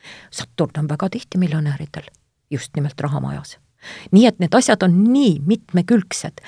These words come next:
et seda tegelikult ei ole võimalik niimoodi, et sa nüüd, no,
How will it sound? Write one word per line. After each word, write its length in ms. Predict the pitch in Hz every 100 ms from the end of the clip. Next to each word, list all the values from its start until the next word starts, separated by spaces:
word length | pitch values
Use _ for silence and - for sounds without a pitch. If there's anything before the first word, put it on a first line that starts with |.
| -
et 120 | - 147
seda 220 | 220 202
tegelikult 720 | 240 254 165 147 135 - - - -
ei 160 | 220
ole 180 | 220 226 190
võimalik 640 | 247 247 160 131 - -
niimoodi, 420 | 214 233 175 -
et 120 | 151 -
sa 100 | 165
nüüd, 220 | 180 - - - -
no, 100 | 160